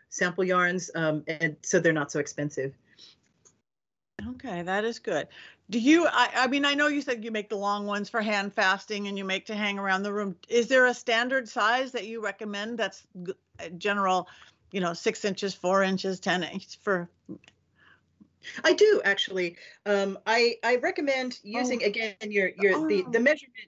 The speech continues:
Speaker 1: you know, yeah, forearm. Um, so from the, you're holding the yarn in your hand and then pulling the yarn along your arm up to your shoulder. Do one of, do, that's a, that's a length. Do that three times.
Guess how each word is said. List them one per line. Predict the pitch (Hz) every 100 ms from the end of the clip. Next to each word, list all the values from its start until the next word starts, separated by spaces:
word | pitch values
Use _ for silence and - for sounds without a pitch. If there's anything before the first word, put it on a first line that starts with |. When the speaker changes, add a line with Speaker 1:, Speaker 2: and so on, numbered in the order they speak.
| -
Speaker 1:
you | 202
know, | 180 170 _ -
yeah, | 214 196
forearm. | - 247 233 208 202 202 -
Um, | 180 175
so | 175 - 190 180
from | - 202 185
the, | 185 175 - - -
you're | 208 202
holding | - 240 269 254
the |
yarn | 220 190 185 202 -
in | 185
your | 196
hand | 170 160 190 - -
and | 175 185
then | 185
pulling | - 262 254
the | 240
yarn | 214 196 190 190 -
along | 165 160 175 226
your | 262 -
arm | 175 170 165 165 - _
up | 202 202
to | 226
your | 233
shoulder. | - 196 165 151 151 - - - - - -
Do | 254
one | 247 277
of, | 277 - - - 185 170
do, | 233 254 247 180
that's | 240 247 -
a, | 208 180 -
that's | 214 220 214
a |
length. | 180 180 240 - -
Do | 165 247
that | 202 -
three | 370
times. | - 311 202 143 185 -